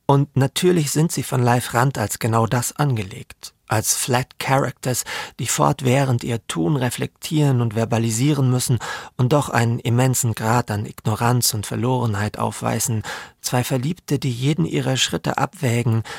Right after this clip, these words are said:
jede Geste und jedes Kleidungsstück zu lesen wissen,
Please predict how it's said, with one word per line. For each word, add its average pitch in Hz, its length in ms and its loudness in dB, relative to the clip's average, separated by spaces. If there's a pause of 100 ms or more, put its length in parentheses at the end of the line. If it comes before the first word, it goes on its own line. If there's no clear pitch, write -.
(100)
jede 147 320 2
Geste 160 600 -2
und 131 160 2
jedes 139 400 0
Kleidungsstück 113 840 0
zu - 160 -2
lesen 110 500 0
wissen, 104 300 0